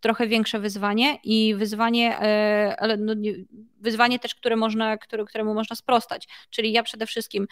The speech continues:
sprawdziłabym tą geografię, czyli komu oferujemy nasze usługi i gdzie możemy ewentualnie, na jakim rynku się pojawić. E, to po pierwsze. Po drugie, e, sprawdzić, je-, jak my docieramy do tych klientów. Czyli załóżmy, jeżeli mamy swój,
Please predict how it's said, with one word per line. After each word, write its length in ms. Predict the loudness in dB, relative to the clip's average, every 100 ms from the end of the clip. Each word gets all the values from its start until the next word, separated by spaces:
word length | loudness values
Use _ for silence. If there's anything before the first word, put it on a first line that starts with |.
| -10
sprawdziłabym 680 | -10 -2 0 2 2 2 0
tą 160 | -2 -2
geografię, 580 | -2 0 0 0 -2 -4
czyli 360 | -2 -2 0 -2
komu 400 | 2 2 4 0
oferujemy 420 | -2 0 0 0
nasze 240 | -2 -2 -4
usługi 520 | -4 -4 -6 -6 -8
i 40 |
gdzie 240 | -4 0 2
możemy 420 | 2 2 0 -2
ewentualnie, 580 | -4 -4 -2 0 0 0
na 100 | -2
jakim 200 | -2 -2
rynku 240 | -4 -6
się 100 | -10
pojawić. 540 | -2 0 0 0 -6 -12 -20 -20 -12 0
E, 460 | 6 6 6 4 0
to 100 | -8
po 180 | -6 -2
pierwsze. 400 | -2 -2 -4 -6 -10 -8
Po 80 | -2
drugie, 480 | -2 0 2 2 2
e, 300 | 2 2 2
sprawdzić, 640 | 0 0 2 2 0 -6 -6
je-, 240 | -2 0 0 -6 -4
jak 280 | 0 2
my 80 | 2
docieramy 420 | 0 0 0 2
do 100 | 0
tych 160 | -2 -6
klientów. 420 | -2 0 0 -2
Czyli 200 | -4 -4
załóżmy, 360 | -2 -2 -2 -4
jeżeli 240 | -4 -4
mamy 260 | -2 -2 -4
swój, 300 | -2 0